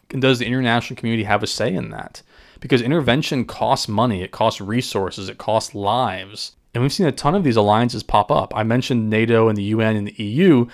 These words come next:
but there's a lot of other ones as well in other areas. You have the G twenty, which is an international forum for governments and banks from twenty major economies in the world. You have the G eight,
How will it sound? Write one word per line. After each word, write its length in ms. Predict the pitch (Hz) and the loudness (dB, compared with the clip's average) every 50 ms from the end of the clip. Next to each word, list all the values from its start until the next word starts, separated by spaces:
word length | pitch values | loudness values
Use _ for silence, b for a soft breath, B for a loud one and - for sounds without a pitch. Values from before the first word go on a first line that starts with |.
| B B B B | B B B B
but 100 | B 131 | B 0
there's 120 | 127 135 123 | 2 2 4
a 60 | 120 | 6
lot 180 | 120 120 135 151 | 6 6 6 6
of 80 | 135 - | 4 2
other 280 | - 110 135 185 175 | -2 0 2 2 4
ones 280 | 135 117 110 110 104 104 | 4 4 4 2 2 -2
as 120 | 95 101 | -4 -2
well 280 | 101 110 117 123 117 107 | 2 4 6 6 6 4
in 80 | 104 | 2
other 260 | - 104 104 110 107 101 | 0 -2 -2 0 0 0
areas. 500 | 104 127 160 147 104 98 98 87 - 110 | 2 2 0 0 -2 -4 -8 -10 -6 -2
You 80 | 107 | -2
have 120 | 101 98 95 | -2 -2 -2
the 80 | 104 | -6
G 240 | 95 92 117 110 107 | -6 -4 -4 -4 -4
twenty, 400 | - - - 107 110 123 147 160 | -4 -2 -2 0 0 0 0 -2
which 260 | 135 123 110 - - | -4 -6 -6 -4 -4
is 260 | 113 107 104 98 98 | -4 -2 -4 -4 -4
an 120 | 107 107 104 | -6 -6 -4
international 540 | 110 113 113 110 107 107 104 - - 107 - | -4 -4 -2 0 0 0 0 -2 -4 -8 -6
forum 420 | - - 104 104 107 107 104 98 | -4 -2 0 2 2 2 0 -2
for 140 | - 107 98 | -4 -6 -4
governments 500 | 95 104 104 104 107 104 104 101 - - | -2 -2 -2 0 -2 -4 -4 -6 -6 -8
and 160 | 101 92 92 | -10 -10 -8
banks 480 | 101 95 110 131 143 - - - - - B B B B B B B | -8 -6 -6 -6 -6 -8 -10 -10 -10 -12 B B B B B B B
from 180 | B 120 107 95 | B -8 -8 -8
twenty 320 | - - - 120 117 113 | -6 -4 -2 0 0 0
major 300 | 107 107 107 101 107 101 | 0 0 -2 -2 -2 -4
economies 440 | 90 - 110 117 120 123 127 120 120 | -4 0 2 2 4 4 2 0 0
in 60 | 127 | -2
the 80 | 120 120 | -2 0
world. 240 | 127 135 143 156 131 | 0 2 0 0 -2
You 100 | 110 101 | -4 -4
have 180 | 107 101 101 | -4 -4 -4
the 100 | 104 104 | -4 -8
G 320 | 104 101 113 110 107 - - | -8 -6 -6 -6 -6 -6 -6
eight, 340 | 104 104 139 233 - - - | -6 -6 -6 -6 -8 -14 -20